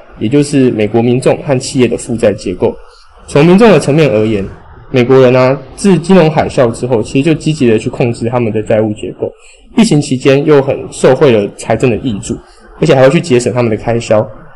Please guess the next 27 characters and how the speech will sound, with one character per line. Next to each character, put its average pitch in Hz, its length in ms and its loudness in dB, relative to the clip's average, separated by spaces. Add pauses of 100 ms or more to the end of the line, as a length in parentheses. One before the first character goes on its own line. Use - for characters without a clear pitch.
(280)
高 190 140 6
收 196 180 4
入 190 260 4
还 143 100 2
有 131 180 4
中 139 260 0
等 139 180 -2
收 123 200 -2
入 135 140 2
族 117 180 -2
群 107 220 -6
负 147 200 -6
债 123 320 0
占 135 180 0
资 160 140 -2
产 123 140 0
的 104 60 -2
比 104 160 -8
重 98 180 -2 (100)
其 - 80 -18
实 117 100 0
都 120 120 2
下 120 180 2
降 117 160 0
了 98 60 -6
很 120 120 -8
多。 - 80 -20